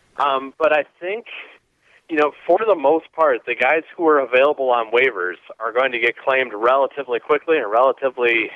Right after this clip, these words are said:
you know, low on the ladder before they get all the way up to the Brewers. There may be an opportunity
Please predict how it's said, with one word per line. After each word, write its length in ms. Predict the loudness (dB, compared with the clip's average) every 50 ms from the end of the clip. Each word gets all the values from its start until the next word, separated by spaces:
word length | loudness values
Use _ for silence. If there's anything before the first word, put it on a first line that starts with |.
| -18 -20 _ _ _ _
you 120 | -16 -10 -8
know, 120 | -6 -6 -4
low 240 | 0 0 2 2 2
on 160 | 0 0 -2
the 60 | -4 -2
ladder 360 | 0 0 2 0 0 -2 -8
before 360 | -10 -14 -14 -10 -8 -8 -8
they 100 | -8 -8
get 160 | -6 -2 -2
all 140 | 0 0 0
the 80 | -2 0
way 180 | 0 2 2
up 140 | 0 -2 _ _ _
to 140 | -12 -12 -8
the 80 | -8 -8
Brewers. 380 | -8 -6 -4 -2 -2 -2 -4 -6 _ _ -20 -20 -16 -14 -14 -14 -14 -14 -8 -2
There 140 | -2 0 2
may 140 | 2 2 2
be 140 | 4 2 2
an 80 | 4
opportunity 680 | 4 2 0 0 -2 -6 -4 -4 -2 0 0 0 -2